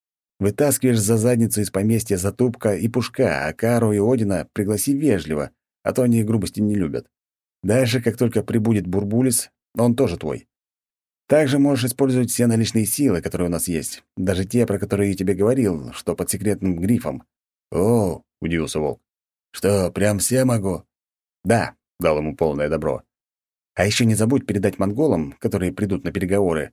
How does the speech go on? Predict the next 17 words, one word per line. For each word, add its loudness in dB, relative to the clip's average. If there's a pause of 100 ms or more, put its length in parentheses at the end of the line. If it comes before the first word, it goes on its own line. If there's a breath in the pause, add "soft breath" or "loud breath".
(160)
что 0
верность 0
невозможно 0
забрать, -4 (120)
потому -2
что -2
она — -2 (160)
верность. -2 (560)
Ах 2
да, 2
и 0
пока -2
не 0
забыл. -2 (380)
Я 4
буду 2
через 0